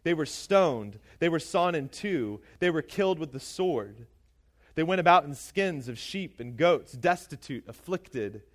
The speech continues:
mistreated, of whom the world was not worthy,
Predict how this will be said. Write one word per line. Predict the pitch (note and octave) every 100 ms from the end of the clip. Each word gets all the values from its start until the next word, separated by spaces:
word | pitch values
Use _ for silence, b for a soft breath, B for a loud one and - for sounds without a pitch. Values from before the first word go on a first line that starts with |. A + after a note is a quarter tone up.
| _ -
mistreated, | C#3 - - G3 D3+ F#2 G2+ A#2+ _ _ _ _ _ -
of | B2
whom | G3 G3 E3+
the | C#3
world | C#3 E3+ F3
was | C#3+ C3+
not | D3+ C3
worthy, | A#2+ A2+ G2+ F#2+